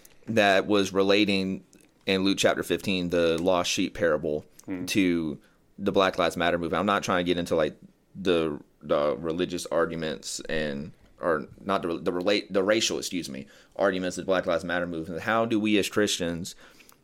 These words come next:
Speaker 1: look at parables? Should they just be clear cut? Or are they open for interpretation? I've personally thought that it was a misinterpretation of the scripture.
Speaker 2: Uh, parables have to be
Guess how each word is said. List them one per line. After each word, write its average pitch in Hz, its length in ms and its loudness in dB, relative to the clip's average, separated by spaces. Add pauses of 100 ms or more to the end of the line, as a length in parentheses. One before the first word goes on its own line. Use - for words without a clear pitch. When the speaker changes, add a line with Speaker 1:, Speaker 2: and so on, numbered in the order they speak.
(380)
Speaker 1:
look 113 220 2
at 98 100 4
parables? 92 400 2
Should 101 200 0
they 95 100 4
just 87 160 -8
be 85 80 -4
clear 95 240 -2
cut? 92 180 2
Or 90 40 2
are 85 40 2
they 80 120 -2
open 82 160 -4
for 85 140 -6
interpretation? 82 800 -6
I've 110 360 -2
personally 85 360 -4
thought 80 320 -2
that 82 140 0
it 80 160 -4
was 73 520 -8
a 78 60 -8
misinterpretation 80 800 -6
of 62 100 -12
the - 80 -12
scripture. - 460 -14 (320)
Speaker 2:
Uh, 107 200 4
parables 131 500 4
have 127 240 2
to 98 100 -4
be 90 320 -4